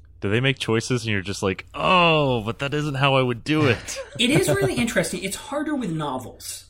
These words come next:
Speaker 2: There are a lot of the novels that I read and I'm like, "Oh, no, no, that's not how that's supposed to work." But playing, I will say one of the earlier games I played was the Mark of Heroes campaign, I think, which the R P G A did.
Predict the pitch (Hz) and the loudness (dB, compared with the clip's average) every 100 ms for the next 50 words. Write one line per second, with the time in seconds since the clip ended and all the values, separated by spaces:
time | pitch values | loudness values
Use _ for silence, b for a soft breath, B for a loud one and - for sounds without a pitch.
0 | - 143 147 147 151 170 165 147 131 127 | -8 -2 0 2 0 0 -2 -2 -2 -2
1 | 117 107 - 113 107 104 104 101 110 110 | -2 -4 -4 -4 -2 -2 -2 -2 -6 -8
2 | - 147 135 127 127 113 - - 123 143 | -10 -10 -10 -8 -8 -10 -12 -12 -10 -6
3 | 123 165 - 107 98 104 101 101 - 101 | -4 -4 -4 -6 -6 -6 -8 -10 -8 -8
4 | 101 98 147 175 B B B B - 123 | -8 -4 -4 -4 B B B B -16 -10
5 | 110 170 165 160 160 - - - 269 330 | -2 0 2 0 -2 -6 -8 -8 -4 -2
6 | 202 135 120 135 170 - b b b - | 0 0 0 -2 -6 -12 b b b -6
7 | 175 196 - 233 269 233 160 - 202 302 | -2 -2 -2 -2 -2 -2 -2 -4 -4 -2
8 | 302 170 143 131 127 117 113 135 123 117 | -2 -4 -2 -2 -2 -4 -6 -4 -2 0
9 | 117 113 110 123 113 120 117 117 113 110 | -2 -4 -6 -6 -2 0 0 0 -4 -4
10 | 107 - - - 107 113 135 131 110 131 | -4 -6 -8 -4 0 0 -2 -6 -6 -2
11 | 143 110 - - 90 87 - - - - | -2 -2 -6 -10 -12 -12 -16 -18 -18 -20
12 | - - 101 - 101 85 82 92 - 104 | -18 -10 -10 -8 -10 -10 -12 -14 -12 -8
13 | 98 98 107 98 101 120 127 - - - | -8 -6 -8 -6 -4 -4 -6 -12 -18 -20